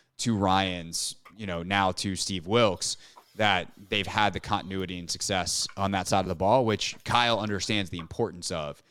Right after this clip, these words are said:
And I think what's interesting too, by the way, on the offensive versus defensive head coach thing, um, I heard Grant Paulson talk about this the other, actually, no, he said this on, uh, on the, the Take a Man pregame show on Sunday.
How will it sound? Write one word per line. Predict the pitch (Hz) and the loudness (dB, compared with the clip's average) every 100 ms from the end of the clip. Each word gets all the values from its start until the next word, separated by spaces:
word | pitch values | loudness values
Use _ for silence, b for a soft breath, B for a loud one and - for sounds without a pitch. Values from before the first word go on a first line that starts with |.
| _ _ - | _ _ -4
And | 123 | 0
I | |
think | 131 139 - | 2 0 -2
what's | 123 117 | -2 -2
interesting | - 143 131 113 107 95 | -2 -2 0 0 -2 -2
too, | - 113 95 | 0 0 2
by | 98 | 0
the | 92 | 0
way, | 92 | -2
on | 90 | -4
the | 90 | -2
offensive | 98 98 101 92 87 | 0 0 -2 -6 -6
versus | 95 92 | -6 -6
defensive | 101 98 95 87 | -6 -6 -6 -8
head | 90 85 | -10 -6
coach | 98 98 - | -4 -2 -2
thing, | 120 131 - b b | -2 -2 -6 b b
um, | 98 | -2
I | 95 | 0
heard | 110 98 | 0 0
Grant | 104 87 | -2 -4
Paulson | 92 90 - | -4 -4 -4
talk | 95 98 98 | 0 0 2
about | 92 - | -2 -2
this | 95 - | -6 -2
the | 95 | -2
other, | 90 87 | -2 0
actually, | 123 - 135 | 0 0 -2
no, | 165 | 0
he | 104 104 113 | 0 0 -2
said | 110 143 | 0 0
this | 127 | 0
on, | 120 117 | -2 0
uh, | 113 110 | 0 0
on | - 113 | -2 -2
the, | 110 110 | 0 -2
the | - | -2
Take | 117 123 | -2 -2
a | 131 | -2
Man | 120 | -4
pregame | 156 139 98 | -4 -2 -2
show | 90 87 | -2 -4
on | 90 | -2
Sunday. | 127 123 - | -2 -2 -6